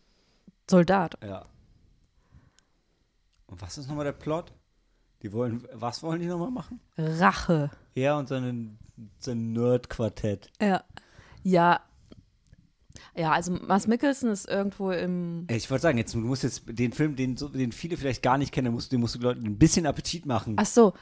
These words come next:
Speaker 1: richtig skurril. Ähm, boah, ich weiß gar nicht, wo man an, eigentlich ist es so ein, ein, eigentlich ein Film bitterböse, aber dann auch super lustig, also sehr schwarzhumorig. Dann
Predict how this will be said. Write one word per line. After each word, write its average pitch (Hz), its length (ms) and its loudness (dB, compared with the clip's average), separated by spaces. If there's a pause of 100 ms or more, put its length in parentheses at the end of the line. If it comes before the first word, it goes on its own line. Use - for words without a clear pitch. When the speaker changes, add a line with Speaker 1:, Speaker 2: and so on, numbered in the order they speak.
(260)
Speaker 1:
richtig 269 280 4
skurril. 254 560 4
Ähm, 180 520 0 (760)
boah, 180 260 2
ich - 100 4
weiß 214 160 8
gar 262 120 10
nicht, 302 120 6
wo 294 60 8
man 262 160 8
an, 254 180 2
eigentlich 285 440 4
ist 262 120 0
es 269 160 -4
so 247 160 -4
ein, 247 140 0 (380)
ein, 202 200 -4 (840)
eigentlich 208 380 -4
ein 208 80 2
Film 233 380 -2 (1700)
bitterböse, 262 840 0 (280)
aber 226 220 2
dann 226 160 -2
auch - 260 -4 (840)
super 214 560 0
lustig, 208 640 0
also 214 100 -2
sehr 196 160 -2
schwarzhumorig. 262 920 -2
Dann 220 220 -2